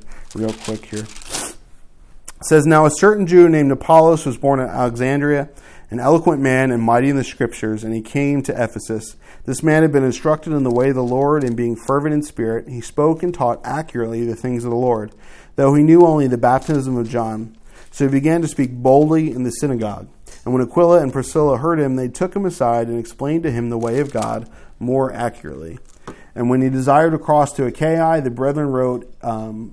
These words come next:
exhorting the disciples to receive him. And when he arrived, he greatly helped those who had believed through grace.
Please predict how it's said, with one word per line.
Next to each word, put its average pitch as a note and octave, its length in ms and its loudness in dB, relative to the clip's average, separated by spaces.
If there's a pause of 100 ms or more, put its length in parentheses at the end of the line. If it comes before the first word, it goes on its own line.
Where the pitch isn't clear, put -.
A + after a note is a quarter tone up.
exhorting D#3+ 560 0
the E3 80 0
disciples B2+ 600 -4
to - 100 -10
receive D3 400 -6
him. A2 340 -10 (380)
And B2 160 -2
when E3 100 4
he F#3+ 120 6
arrived, B2 400 4
he C3 100 -4
greatly D#3+ 420 0
helped C3+ 260 -2
those B2 260 -4
who A#2+ 60 -4
had A2+ 180 -4
believed A#2+ 420 -2
through A2+ 160 -10
grace. A2+ 540 -8